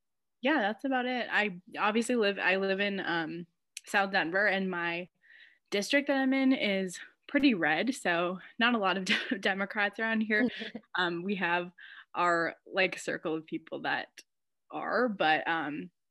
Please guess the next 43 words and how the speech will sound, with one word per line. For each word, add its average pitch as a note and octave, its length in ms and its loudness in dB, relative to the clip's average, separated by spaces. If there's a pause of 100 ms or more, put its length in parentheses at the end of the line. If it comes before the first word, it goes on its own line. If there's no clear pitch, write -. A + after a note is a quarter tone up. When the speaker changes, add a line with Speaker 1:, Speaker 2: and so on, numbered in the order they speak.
(120)
Speaker 1:
yeah, F3 180 2
so F#3 220 -6
this F#3+ 220 -4
neighborhood F#3+ 480 -4
that E3+ 120 -4
I E3 80 -2
live E3 180 -6
in E3+ 120 -6
currently D#3 440 -6
is, - 160 -12
like, - 160 -12 (480)
pretty E3+ 560 -4 (220)
white. F3+ 360 0
I'm F#3+ 180 -4
definitely F3+ 420 -4
the F3 80 -6
minority E3 560 -6
here. C#4 420 -4 (480)
Um, - 400 -12 (460)
but C#4 60 6
yeah, B3+ 80 4
that's G#3 160 -6
about A3+ 160 -6
it. A#3+ 120 -8 (920)
Speaker 2:
Do G#3 120 -2
you A#3 160 2
wanna G3+ 760 -2
tell F#3 220 -2
everyone, F3 360 -6
like, E3+ 200 -8
sort E3 160 -4
of E3+ 120 -8
just F3+ 160 -10
a G3 40 -2
little F3+ 120 -2
bit E3+ 120 -2
of E3 80 -8 (100)
background D#3+ 380 -4
on D#3+ 100 -12
what D#3+ 220 -6
your E3+ 200 -4
ethnicity E3 800 -8
is? G3 80 -14